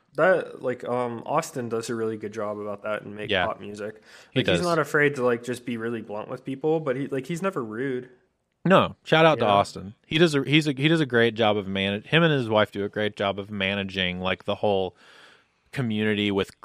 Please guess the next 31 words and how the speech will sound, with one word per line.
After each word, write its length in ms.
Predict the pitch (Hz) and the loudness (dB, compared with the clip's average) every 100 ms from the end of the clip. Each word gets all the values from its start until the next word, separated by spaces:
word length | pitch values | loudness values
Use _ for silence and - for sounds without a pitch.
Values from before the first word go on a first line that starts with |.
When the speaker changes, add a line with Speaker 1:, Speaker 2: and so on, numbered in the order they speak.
| - 139 | -12 -4
Speaker 2:
along 320 | 113 107 101 | 0 0 -2
with 160 | 87 - | -6 -8
Clay. 240 | 101 90 | -6 -6
Clay 220 | - 101 | -2 0
helps 240 | 95 92 - | 0 -2 -4
a 40 | |
lot 220 | 95 90 | -6 -6
too, 380 | - 98 98 92 | -6 -2 0 -2
but, 140 | 95 | -2
like, 280 | 101 95 95 _ - _ | -2 -2 -4 _ -20 _
they 140 | - 131 | -2 2
do 200 | 147 135 | 6 4
a 80 | 117 | 2
good 340 | - 120 107 | -4 -2 0
job 240 | 107 104 | 2 0
of 100 | 101 101 | 0 -2
managing 520 | 98 101 104 101 95 | 0 0 0 -2 -4
the 60 | 95 | -6
community 640 | - 98 98 98 95 92 | -6 -4 -2 -2 -2 -2
and 180 | 90 90 | -4 -8
keeping 400 | - 113 110 101 | -12 -12 -8 -6
it 160 | 95 104 | -6 -6
very 560 | 104 101 101 98 92 - | -4 -2 0 -2 -6 -10
civil 720 | - - 110 98 98 95 95 _ _ _ _ | -12 -2 0 0 0 0 -4 _ _ _ _
for 80 | 180 | 4
the 60 | |
most, 300 | 147 131 135 | 4 2 0
for 140 | 120 160 | 4 6
what 160 | 143 | 6
they 140 | 113 117 | 6 0
can 200 | 107 | -2